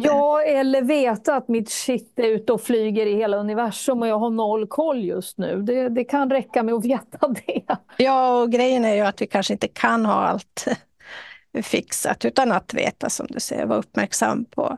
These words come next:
Speaker 1: Ja, och också att vi kanske kan hålla ihop skiten hyggligt under många perioder, men att när livet är svårt för oss, alltså livet pågår och vi kommer att möta på svårigheter i våra privatliv, att då kanske skiten flyter ut lite mer än annars.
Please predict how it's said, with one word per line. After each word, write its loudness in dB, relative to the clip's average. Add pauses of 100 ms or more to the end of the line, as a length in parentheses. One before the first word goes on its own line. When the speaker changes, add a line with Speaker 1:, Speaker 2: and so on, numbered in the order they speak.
(260)
Speaker 1:
Ja, 2
och -2
också -2
att -4
vi -4
kanske -2
kan -2
hålla 0
ihop -2
skiten 0
hyggligt -2
under 0
många -2
perioder, -2
men -4
att -4
när 0
livet -2
är 0
svårt -2
för -2
oss, -6
alltså 0
livet 0
pågår 0
och 0
vi 0
kommer -4
att 0
möta 0
på -2
svårigheter 0
i 2
våra 0
privatliv, -2
att -4
då 0
kanske -4
skiten -2
flyter -2
ut -4
lite -2
mer -2
än -2
annars. -4